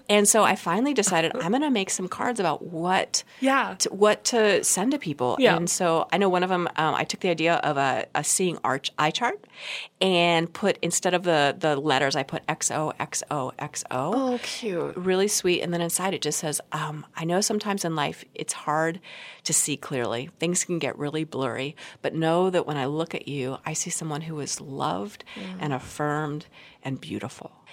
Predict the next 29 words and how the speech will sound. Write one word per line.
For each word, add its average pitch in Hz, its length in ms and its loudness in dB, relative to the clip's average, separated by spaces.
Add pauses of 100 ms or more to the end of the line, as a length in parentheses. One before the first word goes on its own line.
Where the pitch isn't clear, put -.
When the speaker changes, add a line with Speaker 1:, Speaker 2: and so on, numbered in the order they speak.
(260)
Speaker 1:
And 180 100 4
those 175 160 2
kinds 247 300 -2
of 254 80 -4
sentiments 185 440 -2
that 135 280 0
speak - 340 -2
life 143 760 -4
into 151 240 -2
someone. - 500 -2 (120)
No 185 80 2
Speaker 2:
Yeah. 247 60 6
Speaker 1:
more 320 140 6
in 165 200 0
sympathy. 147 560 -2
Uh-uh. - 320 0
We, 180 180 0
we 202 220 0
ain't 233 140 2
doing 165 260 0
that. 120 260 0
We 180 200 2
are 226 80 4
gonna 247 140 2
Speaker 2:
No. 165 60 0
Speaker 1:
speak 170 380 0 (240)
life 175 420 0
and 156 140 -6
hope 175 380 -4